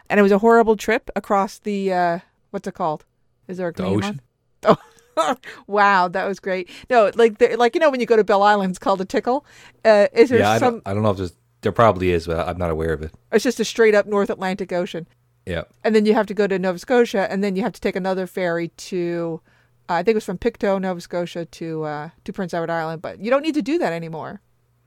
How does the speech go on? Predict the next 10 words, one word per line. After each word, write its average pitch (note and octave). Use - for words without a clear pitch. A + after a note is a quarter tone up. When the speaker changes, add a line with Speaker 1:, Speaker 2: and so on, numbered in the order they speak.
Speaker 2:
No, G#2
now G2
you A2+
have G2
this F#2
huge A2
bridge, G#2+
the F#2
Confederation B2
Bridge, A2+